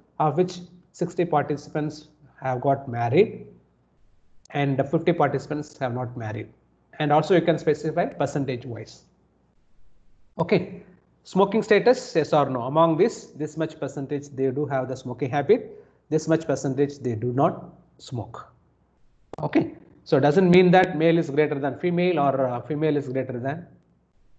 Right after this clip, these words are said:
male. So just for a classification, we look at the count and then we present. So ordinal,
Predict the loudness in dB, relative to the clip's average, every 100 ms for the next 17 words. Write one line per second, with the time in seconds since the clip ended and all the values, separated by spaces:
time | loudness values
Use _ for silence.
0 | _ -20 _ -8 -6 -8 -10 -20 _ _
1 | _ _ -4 0 0 0 4 6 4 2
2 | -2 -4 -6 -4 -4 -6 -8 -6 -2 2
3 | 0 0 -10 -16 -14 -4 0 0 -2 -8
4 | -14 -10 -4 -2 -2 -6 -8 -8 -12 -12
5 | -16 -20 _ _ _ _ _ _ -20 -20
6 | -20 _ -20 -20 _ -20 -20 _ -20 -20
7 | -20 -20 -20 -20 -20 _ _ _ _ _
8 | -20 _ _ -20 -8 2 6 6 6 6
9 | 4 2